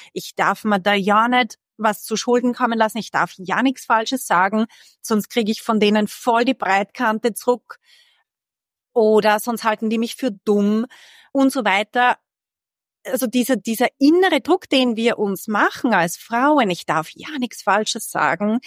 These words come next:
ich muss jetzt da nur super Mehrwert bringen" und so weiter, das ist schon mal ein Riesendruck, der Frauen daran hindert,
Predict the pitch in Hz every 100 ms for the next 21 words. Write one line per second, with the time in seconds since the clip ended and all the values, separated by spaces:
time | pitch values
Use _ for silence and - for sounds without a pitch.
0 | - - - 220 220 196 - 190 190 214
1 | 247 269 262 - _ - - 269 262 254
2 | 214 220 233 226 220 - 240 240 214 220
3 | 226 190 185 233 240 - _ _ 262 302
4 | 330 311 - 277 247 247 - _ 233 226
5 | 214 220 233 269 302 285 269 277 294 _
6 | _ _ _ 240 220 269 427 _ - -
7 | _ _ _ - 233 226 - 208 262 294
8 | 285 - _ - 208 196 180 185 - -
9 | 277 381 480 381 190 311 -